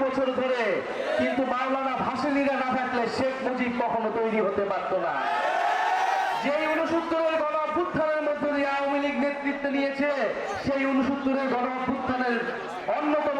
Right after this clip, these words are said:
কারিগর ছিলেন, নেপথ্যের পুরুষ ছিলেন মাওলানা ভাসানী। মাওলানা ভাসানী কৃষকদের জন্য লড়াই করেছিলেন, শ্রমিকদের জন্য লড়াই করেছিলেন, গণমানুষের লড়াই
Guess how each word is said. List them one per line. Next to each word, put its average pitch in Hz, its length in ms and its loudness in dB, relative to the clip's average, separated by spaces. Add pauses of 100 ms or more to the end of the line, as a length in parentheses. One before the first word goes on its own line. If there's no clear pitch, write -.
(120)
কারিগর 247 340 0 (100)
ছিলেন, 262 240 2 (120)
নেপথ্যের 269 580 0
পুরুষ 247 220 2 (100)
ছিলেন 240 240 2 (120)
মাওলানা 220 420 2 (100)
ভাসানী। 196 460 0 (840)
মাওলানা 233 500 0
ভাসানী 247 400 0
কৃষকদের 247 480 2 (100)
জন্য 247 180 0 (120)
লড়াই 254 320 2
করেছিলেন, 262 560 2 (560)
শ্রমিকদের 277 640 2
জন্য 269 180 2 (140)
লড়াই 262 320 0
করেছিলেন, 262 520 2 (140)
গণমানুষের 240 640 2 (140)
লড়াই 220 260 2